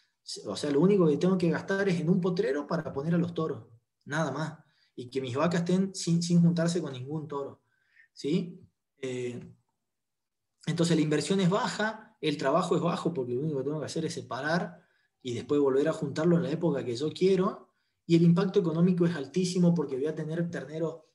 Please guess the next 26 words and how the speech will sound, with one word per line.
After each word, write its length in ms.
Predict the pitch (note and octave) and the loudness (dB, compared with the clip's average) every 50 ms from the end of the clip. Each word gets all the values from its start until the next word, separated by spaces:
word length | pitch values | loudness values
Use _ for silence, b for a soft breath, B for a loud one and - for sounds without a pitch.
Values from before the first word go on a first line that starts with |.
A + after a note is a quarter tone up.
| b b - | b b -6
van 180 | - D3 E3 | -4 -2 0
a 60 | E3 | 0
nacer 380 | D3+ C#3+ B2+ - E3 E3 E3+ - | -2 -2 -4 -4 -4 -4 -2 0
todos 160 | G3+ G3 G3 | 0 0 2
los 120 | F#3 E3+ E3+ | 2 0 0
terneros 360 | E3+ D#3 D#3 E3 F3 E3+ E3+ | -2 -2 2 4 4 4 4
en 80 | D#3+ | 4
una 200 | D#3+ E3 D#3+ D3 D3+ E3+ | 2 0 -2 -2 0 2
época, 480 | F3 F3 E3+ D#3 D#3 D#3 D#3 D3+ - - | 2 2 2 0 -4 -4 -6 -10 -10 -8
en 180 | E3+ C#3 C3+ B2+ | -8 -8 -8 -8
la 100 | B2 A#2+ | -10 -10
mejor 440 | B2 B2 B2 - - - F#3+ F#3 F3 | -10 -10 -10 -6 0 2 4 6 6
época, 420 | F3 F3 E3+ E3 D3 C#3+ C#3 A#2+ | 6 6 4 2 -2 -4 -6 -12
porque 240 | - B2+ A#2+ A#2 A#2 | -12 -12 -12 -10 -10
yo 140 | A2+ C#3 C#3+ | -8 -8 -6
voy 160 | D3 D3+ D3 | -6 -6 -6
a 60 | C#3+ | -6
elegir 640 | C3+ B2 A#2+ - - - - - A#3 B3+ - - D#3+ | -8 -10 -12 -12 -12 -12 -8 -6 -6 -6 -6 -6 -6
la 140 | B2 A2+ A2+ | -6 -6 -6
época 400 | B2+ C#3+ - C#3+ C3+ A#2+ A#2 A#2 | -6 -6 -6 -6 -6 -6 -6 -10
que 120 | A#2 A2 | -10 -10
quiero 240 | A2+ C#3 C#3+ C#3+ - | -8 -8 -8 -6 -6
que 80 | B2+ A#2 | -8 -10
nazcan, 400 | - C#3+ D#3 - - C#3 C3+ B2+ | -10 -10 -12 -10 -10 -12 -12 -12
no 100 | B2 B2 | -10 -10
la, 120 | B2 - | -10 -10